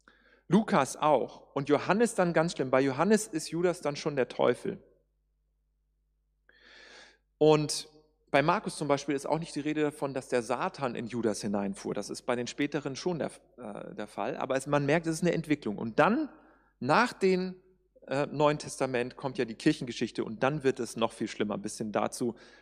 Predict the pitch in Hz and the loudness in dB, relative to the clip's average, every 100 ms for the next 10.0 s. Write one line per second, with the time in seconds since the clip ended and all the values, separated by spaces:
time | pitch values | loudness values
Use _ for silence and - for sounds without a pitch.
0 | _ 117 117 - - _ _ _ _ - | _ -8 -8 -10 -20 _ _ _ _ -8
1 | 107 - 117 151 202 - 120 160 156 123 | -8 -4 0 2 0 -4 -6 -4 0 0
2 | 196 - - - _ _ _ _ _ _ | 0 -8 -18 -20 _ _ _ _ _ _
3 | _ - 190 226 - 143 160 170 - 135 | _ 4 4 2 -4 0 2 0 -2 -2
4 | 147 - - - _ _ _ - 127 117 | -2 -4 -12 -16 _ _ _ -6 -2 -2
5 | 117 - 123 131 127 - 127 - - 131 | -2 0 2 2 -2 2 2 2 0 4
6 | 143 117 117 113 110 101 101 - - 92 | 4 4 -2 0 0 2 0 -2 -8 -10
7 | - 98 92 _ _ _ _ _ 120 160 | -12 -14 -14 _ _ _ _ _ -6 0
8 | 160 160 - - _ - 117 117 131 - | 0 0 -10 -14 _ -10 -8 -8 -10 -18
9 | _ - 107 - - _ - 101 98 98 | _ -4 -4 -4 -16 _ -2 -2 -2 -6